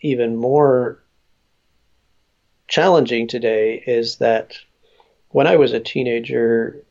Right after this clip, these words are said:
probably we would say, "Well, ninety-nine percent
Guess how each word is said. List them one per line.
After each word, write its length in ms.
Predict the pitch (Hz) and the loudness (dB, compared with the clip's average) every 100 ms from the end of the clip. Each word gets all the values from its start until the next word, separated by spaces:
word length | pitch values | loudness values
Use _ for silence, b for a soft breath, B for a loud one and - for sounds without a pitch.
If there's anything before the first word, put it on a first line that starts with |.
| _ _ _ _ | _ _ _ _
probably 640 | - 151 120 113 120 113 113 | -2 2 4 2 0 -2 -2
we 260 | 117 127 | 0 2
would 180 | 120 113 | 2 0
say, 240 | - 117 113 | 0 2 4
"Well, 480 | 127 123 120 117 _ _ _ _ _ _ _ _ _ _ _ | 4 4 4 -2 _ _ _ _ _ _ _ _ _ _ _
ninety-nine 500 | 127 135 127 120 113 113 | -2 2 2 2 -2 -4
percent 460 | 110 117 117 117 | -4 -2 -2 -4